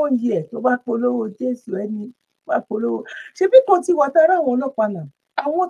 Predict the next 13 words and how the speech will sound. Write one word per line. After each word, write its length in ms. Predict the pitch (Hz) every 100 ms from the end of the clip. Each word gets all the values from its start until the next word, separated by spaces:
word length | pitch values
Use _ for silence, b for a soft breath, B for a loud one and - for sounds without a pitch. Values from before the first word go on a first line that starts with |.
| -
tourist 420 | 392 392 370 -
làwọn 280 | 196 190 214
eléyìí. 220 | 214 196 - B B -
Wọ́n 180 | 381 381 -
fèsì 300 | 359 - 233
wọn 140 | 226 220 -
tán 160 | 269 262 254
sọ 80 | 226 233
fún 140 | 247 240
wọn 120 | 220
ní 80 | 226
wípé, 220 | 240 247 240
"No, 160 | 226